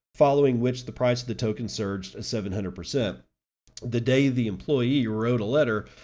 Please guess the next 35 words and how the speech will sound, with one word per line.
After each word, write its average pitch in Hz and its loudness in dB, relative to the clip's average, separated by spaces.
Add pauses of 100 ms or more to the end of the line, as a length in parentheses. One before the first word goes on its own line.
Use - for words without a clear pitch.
(200)
the 123 0
C 131 0
E 123 4
O 113 2
emailed 117 0
them 110 -2
demanding 120 0
that 107 -6
they 107 -4
return 131 2
the 101 -4
digital 95 -6
asset 101 -4
because 104 -6
they 104 -4
did 160 0
not 160 2
generate 123 0
any 131 0
revenue 123 0
for 110 -8
the 98 -10
company 143 0 (280)
and 117 0
are 117 2
not 127 0
currently 131 0
doing 117 0
any 113 0
follow-up 104 0
work. 95 -6 (300)
After 127 0
which, 113 2
the 117 0
invoice, 113 -2